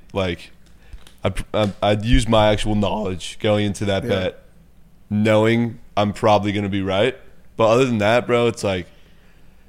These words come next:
Speaker 1: just charge it to the game, and then if it fucking hits, you're bricked up.
Speaker 2: No, I mean, you're pretty sharp when it, when it comes to the Thunder,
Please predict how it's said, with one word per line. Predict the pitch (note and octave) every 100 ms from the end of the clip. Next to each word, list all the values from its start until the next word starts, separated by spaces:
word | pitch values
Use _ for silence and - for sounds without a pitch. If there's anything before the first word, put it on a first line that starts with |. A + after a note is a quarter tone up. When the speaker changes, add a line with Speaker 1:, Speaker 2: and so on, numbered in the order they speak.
| -
Speaker 1:
just | - A2
charge | - A#2+ A#2+
it |
to | G#2 G#2+
the |
game, | G2+ G#2 G#2+ B2 -
and | G#2 A2
then |
if | G#2+ G#2+
it | G2
fucking | G#2+ G2+ G2+
hits, | G#2 A#2 - G#2+
you're |
bricked | F#2+ E2+ G#2+ F#2+
up. | A#2+ C3+ - - - - -
Speaker 2:
No, |
I | D#3
mean, | D3+
you're | D#3+
pretty | G#3+ C4
sharp | D3+ E3+ E3 A#2+ -
when | B2+
it, |
when | A#2
it | A2+
comes | B2 A#2
to |
the | A2+
Thunder, | A2 B2